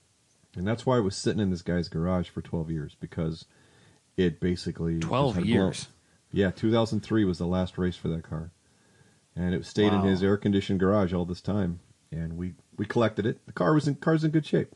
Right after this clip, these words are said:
Speaker 1: I mean, he, they, it was a very good build. Good
Speaker 2: Looks really
Speaker 1: change.
Speaker 2: nice, yeah.
Speaker 1: Yeah, and it was,
Speaker 2: Yeah.
Speaker 1: it was a, they did some good stuff on that car.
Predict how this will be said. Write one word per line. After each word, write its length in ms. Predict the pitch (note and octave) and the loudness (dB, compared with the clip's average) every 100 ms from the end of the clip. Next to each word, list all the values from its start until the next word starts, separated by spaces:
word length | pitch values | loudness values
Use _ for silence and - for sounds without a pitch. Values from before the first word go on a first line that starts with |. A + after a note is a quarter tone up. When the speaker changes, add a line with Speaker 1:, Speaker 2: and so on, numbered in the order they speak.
| _ | _
Speaker 1:
I 40 | G2+ | -4
mean, 300 | G2+ F#2+ F#2+ | -2 -2 -2
he, 140 | G2+ - | -4 -2
they, 160 | G2+ F#2 - | -4 -4 -4
it 40 | |
was 120 | G2+ | -4
a 40 | F#2 | 0
very 240 | G2 G2+ | 4 4
good 200 | G#2 F#2+ | 4 0
build. 260 | A#2 A#2 D#2 | 0 0 0
Good 80 | B2+ | 0
Speaker 2:
Looks 200 | G3 - | 2 6
really 160 | G3+ B2+ | 4 6
Speaker 1:
change. 40 | |
Speaker 2:
nice, 360 | A2+ C3 F2 - | 4 2 0 -2
yeah. 280 | G2+ F#2+ F2+ - _ | -2 -2 -4 -10 _
Speaker 1:
Yeah, 160 | - D#3 | 2 4
and 100 | A2 | 4
it 40 | |
was, 100 | A#2+ | 2
Speaker 2:
Yeah. 40 | G2+ | 2
Speaker 1:
it 20 | |
was 120 | B2 | -2
a, 40 | A#2+ - | -2 -4
they 200 | B2+ D#3+ | 2 2
did 120 | D3+ | 2
some 140 | - A2+ | -2 0
good 180 | C3+ - | 0 2
stuff 280 | A2+ G#2 | 0 0
on 100 | F#2 E2+ | -2 -4
that 120 | D#2 | -4
car. 260 | - D2+ | -8 -12